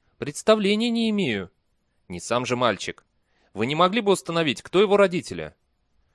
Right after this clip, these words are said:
"Можно справиться в картотеке", буркнула Клариса. "Так вы сохраняете записи о родстве?" "Да, для геноанализа". "А парень не мог знать, кто его родители?"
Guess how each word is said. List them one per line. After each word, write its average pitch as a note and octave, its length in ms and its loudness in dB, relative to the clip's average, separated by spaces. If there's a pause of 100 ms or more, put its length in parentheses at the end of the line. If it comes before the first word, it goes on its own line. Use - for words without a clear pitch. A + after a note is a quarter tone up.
"Можно A3+ 360 0
справиться G#3+ 480 2
в - 60 -10
картотеке", C#3+ 760 0 (240)
буркнула A2 480 -6
Клариса. G2+ 580 -8 (600)
"Так - 180 0
вы A2+ 140 -2
сохраняете G#2+ 720 -4
записи G#2+ 400 -4
о G2 80 0
родстве?" B2+ 580 -4 (420)
"Да, D3 380 6
для F3+ 160 4
геноанализа". F3+ 920 4 (600)
"А F2+ 120 4
парень C3+ 360 4
не A#2 80 -2
мог F#3 240 2
знать, F3 260 0
кто - 180 -2
его B2 160 0
родители?" A#2+ 640 -2